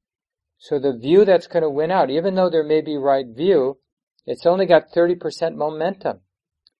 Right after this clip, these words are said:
And there's another view with seventy percent momentum. And we have to be respectful of this natural dynamic.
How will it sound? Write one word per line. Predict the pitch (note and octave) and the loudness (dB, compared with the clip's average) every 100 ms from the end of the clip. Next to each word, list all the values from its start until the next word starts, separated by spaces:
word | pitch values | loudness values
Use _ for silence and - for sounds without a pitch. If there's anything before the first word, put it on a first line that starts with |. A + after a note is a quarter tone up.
| _ | _
And | B2+ | -8
there's | C3 B2+ | -4 -2
another | C3 E3 G3+ | 2 4 2
view | D3 C#3+ | -2 -6
with | C3 - | -6 -4
seventy | - F3+ G#3 | 0 0 0
percent | F#3+ C3 - B2+ | -8 -12 -10 -10
momentum. | A#2 G#2 G2 F#2 - F#2+ _ _ _ _ _ _ _ | -12 -16 -18 -20 -20 -20 _ _ _ _ _ _ _
And | B2 | -10
we | B2 | -2
have | D3+ F3 | 0 0
to | - | -2
be | E3 D#3+ | -6 -4
respectful | D3+ C3 - D3+ F3 - E3+ A2+ - _ _ _ _ | -6 -8 -4 -2 -2 -4 -2 -2 -6 _ _ _ _
of | C3 | -4
this | B2+ C3 - | -4 -6 -6
natural | C3 C#3 - D3+ | -4 -4 -4 -6
dynamic. | C3 C3 C3 C#3+ E3+ G#2+ | -2 -2 -4 -6 -8 -12